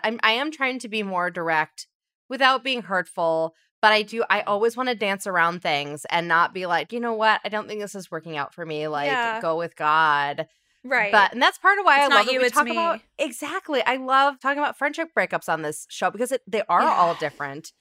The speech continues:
Speaker 1: But yeah,
Speaker 2: Yeah.
Speaker 1: I'm the person who will, like, sacrifice two years of my time being like, "When are they gonna stop calling me?" <laughs>
Speaker 2: Right, and, like, hating them so much.
Speaker 1: Yes.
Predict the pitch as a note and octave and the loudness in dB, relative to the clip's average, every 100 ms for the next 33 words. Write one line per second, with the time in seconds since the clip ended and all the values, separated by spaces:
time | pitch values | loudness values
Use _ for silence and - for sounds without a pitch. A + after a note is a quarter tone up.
0 | _ _ - F#3 D#3 - F#3+ B3 C#4 C4 | _ _ -6 2 4 6 4 2 0 -2
1 | A#3+ A3 G3 F3 E3 D#3+ F3+ D#3 F3 F3+ | -2 -2 0 0 0 0 0 0 -2 -4
2 | D#3+ - D#3+ C#3 D3 C#3 C3+ C3+ B2+ C3 | -4 -6 -10 -8 -10 -10 -10 -6 -6 -6
3 | C3+ C#3 C#3 C#3 C#3+ F3 F#3+ G#3+ E3 D3 | -8 -10 -8 -8 -8 -4 0 0 0 -6
4 | D3+ - F#3+ - A3 A3+ F#3+ F#3 - F#3 | -6 0 0 4 6 6 2 -2 -6 -8
5 | F#3+ - C4+ E4+ - D#4 C#4 C4 C#4+ C#4 | -8 -8 -2 -2 -2 -2 0 2 0 2
6 | C#4 C#4+ C4 D4 B3+ B3+ C4 B3+ D#4+ - | -2 -2 0 0 0 -4 0 -2 -2 -4
7 | D4+ A#3+ A3+ G#3 A#3 A#3+ G3 F#3 E3 D3+ | -2 -2 -4 -2 -2 -2 2 4 6 4
8 | D3+ | -2